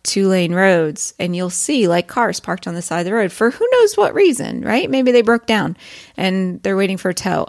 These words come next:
I have no idea. But you'll see a car sitting there and it'll be fine. And then I would watch it and I would automatically think about, is if somebody breaks that car window, it's gonna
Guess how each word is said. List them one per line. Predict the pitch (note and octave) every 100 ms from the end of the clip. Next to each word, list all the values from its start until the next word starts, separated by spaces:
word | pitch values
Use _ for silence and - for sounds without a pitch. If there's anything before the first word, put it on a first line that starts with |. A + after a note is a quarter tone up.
| -
I | G#3
have | G3+
no | G3+ G#3
idea. | G3+ G3 E3+ - - - _
But | A#3+
you'll | A#3 C4+
see | - C#4+
a | C4
car | D4 G4
sitting | - G#4 G4+
there | B3 G#3
and | G#3+
it'll | A3+
be | A3
fine. | G#3+ - C4 A#3+ D2 C#2+ G#3 G3+ - _ _ _ _ _
And | A3+ A#3+
then | A#3+ A#3 -
I | A#3+
would | B3 G3
watch | G#3 G#3+ -
it | -
and | - F#3+
I |
would | F#3
automatically | F3+ F#3+ F#3+ G3 F#3 F3+
think | F3 F#3+
about, | - F3 - _ - _ -
is | F#3 - - -
if | F3+
somebody | - F#3+ G3+ F#3+
breaks | F#3+ F3+
that | F3+ D#3+
car | - E3+
window, | E3 F3+ E3 D3+ C#3 C#3+ -
it's | F3 -
gonna | - D#3+ D3